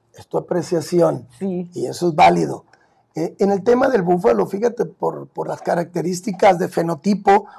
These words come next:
Speaker 1: o vaya, de, de vista, como le llamamos, son animales que muchas veces, pues, no sonríen,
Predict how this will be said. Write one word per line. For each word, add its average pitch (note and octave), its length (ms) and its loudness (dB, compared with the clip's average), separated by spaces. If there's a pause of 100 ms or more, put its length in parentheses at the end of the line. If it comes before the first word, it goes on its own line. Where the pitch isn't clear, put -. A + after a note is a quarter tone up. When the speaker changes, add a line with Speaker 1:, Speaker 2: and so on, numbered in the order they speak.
Speaker 1:
o D3+ 140 -2
vaya, F#3 280 6
de, E3 180 -2
de E3+ 220 0
vista, G3+ 400 0
como F3+ 200 -2
le E3+ 100 -2
llamamos, F#3+ 500 0 (380)
son A#3+ 220 -2
animales A3 440 2
que G#3+ 120 0
muchas G3+ 300 0
veces, G3+ 220 -2
pues, F#3 140 -6
no G3 80 -2
sonríen, F#3+ 720 2